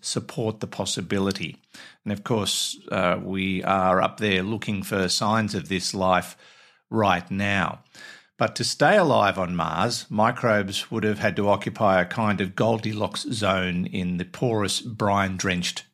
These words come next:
crust of the planet, deep enough to stay warm and receive protection from cosmic radiation, but shallow enough to exchange gases with the atmosphere.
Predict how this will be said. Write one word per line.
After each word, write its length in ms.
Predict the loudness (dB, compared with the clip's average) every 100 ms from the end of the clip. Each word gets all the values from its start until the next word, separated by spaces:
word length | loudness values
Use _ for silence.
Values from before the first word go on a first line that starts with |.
| _
crust 500 | 0 2 2 -2 -6 -6
of 240 | -2 -2 -4
the 80 | -6
planet, 460 | 0 0 -2 -6 -14 -20 -20 _
deep 220 | 2 2 4
enough 260 | 2 0
to 80 | -2
stay 340 | -2 0 0
warm 580 | 0 0 0 0 0 -2 -2
and 120 | -4
receive 440 | -4 -2 -2 -2
protection 540 | -6 -4 -4 -4 -8 -6
from 180 | -8
cosmic 400 | -4 -4 -4 -6
radiation, 720 | -4 -4 0 0 0 -4 -6 -10 -20 -20 _ _ _ -4
but 200 | -2 0
shallow 400 | 2 4 4 2
enough 400 | 0 0 0 -4
to 100 | -4
exchange 540 | -4 -4 -2 -2 -4
gases 500 | -2 -2 -2 -6 -8
with 160 | -8 -8
the 160 | -4 -4
atmosphere. 720 | -4 -6 -8 -6 -8 -10